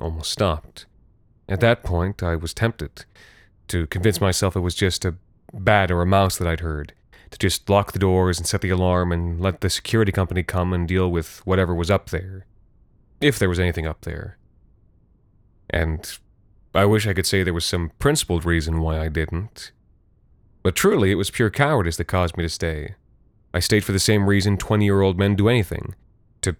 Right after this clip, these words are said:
prove to myself that I wasn't as scared as I felt. I crept up the stairs as quietly as I could,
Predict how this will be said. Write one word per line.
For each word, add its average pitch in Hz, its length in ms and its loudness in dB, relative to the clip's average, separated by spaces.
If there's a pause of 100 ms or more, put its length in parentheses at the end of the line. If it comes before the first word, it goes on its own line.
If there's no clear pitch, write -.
(120)
prove 131 220 2
to - 80 -10
myself 95 360 2
that 98 100 2
I - 20 4
wasn't 92 220 2
as 87 80 0
scared 101 300 2
as 85 80 -2
I 87 80 0
felt. - 560 -6 (1080)
I - 60 -8
crept 151 200 0
up 175 100 -2
the 151 80 -4
stairs 110 500 2
as - 100 -2
quietly 117 540 0
as 90 80 0
I 87 80 -2
could, 80 420 -6